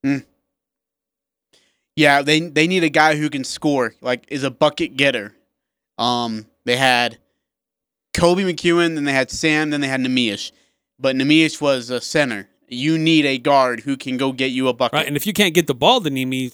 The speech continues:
Speaker 2: you can't do
Speaker 1: Ye-,
Speaker 2: anything.
Speaker 1: and, and you can't make shots, you're, you're done for. We saw that this year. When the guards can't make a shot and Keta is being quadruple teamed by five guys, and they're leaving all their <laughs> guards around the perimeter open, we are in deep trouble.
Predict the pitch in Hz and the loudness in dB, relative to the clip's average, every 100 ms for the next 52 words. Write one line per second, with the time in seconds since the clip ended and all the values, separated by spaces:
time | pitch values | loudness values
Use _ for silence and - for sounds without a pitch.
0 | - 135 - 185 180 196 214 131 139 143 | -14 -8 -2 -2 0 2 2 2 0 0
1 | 151 156 139 147 147 160 147 143 - 156 | -2 -2 -2 -2 -2 0 2 0 0 0
2 | 139 120 - - 135 131 - 127 135 123 | 2 0 -4 -8 -4 -4 -6 -6 -4 -2
3 | 117 113 - 110 - _ _ _ 151 165 | -4 -6 -12 -18 -18 _ _ _ -2 2
4 | 190 156 135 117 113 - 120 107 - _ | 4 2 2 -4 -6 -8 -6 -8 -10 _
5 | _ _ _ _ - 127 127 160 190 190 | _ _ _ _ -4 -2 0 4 4 2
6 | - 185 175 175 165 - 165 131 123 127 | -2 -2 0 -2 -4 0 2 2 0 -8
7 | - 160 160 156 131 156 147 139 123 _ | 0 2 2 0 0 0 2 0 -4 _
8 | _ _ - 156 143 156 165 175 147 165 | _ _ 0 0 2 -2 -2 -2 -2 0
9 | 147 127 120 - 139 139 131 135 113 104 | 0 0 -2 2 2 2 2 2 2 -4
10 | 104 - _ _ _ - 147 156 156 151 | -10 -16 _ _ _ -2 2 4 4 2
11 | 147 160 180 156 - 208 190 185 170 165 | 4 4 2 0 2 4 2 0 0 0
12 | 175 170 156 156 156 120 113 - _ _ | -4 -2 2 2 0 -4 -8 -12 _ _
13 | _ 139 156 147 127 120 139 135 - 127 | _ 0 2 2 -2 -6 -8 -8 -2 -2
14 | 107 | -2